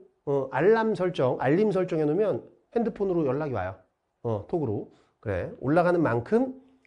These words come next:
그 주가 가기 전에 해당 강의 듣고 다음 주에 기출문서 강의 올라오면 또 듣고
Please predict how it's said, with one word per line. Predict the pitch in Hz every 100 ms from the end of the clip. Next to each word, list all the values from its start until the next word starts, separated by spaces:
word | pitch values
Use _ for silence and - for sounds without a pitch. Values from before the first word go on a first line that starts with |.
| _
그 | - 208 226
주가 | - 156 214
가기 | 151 139
전에 | 127 143 180 - - -
해당 | 196 185 165
강의 | 165 156
듣고 | 131 - 247 277 - _ -
다음 | 151 170
주에 | 170 160
기출문서 | 156 - 151 135 120 165
강의 | - 135
올라오면 | 127 120 135
또 | 160
듣고 | 135 - 127 110 -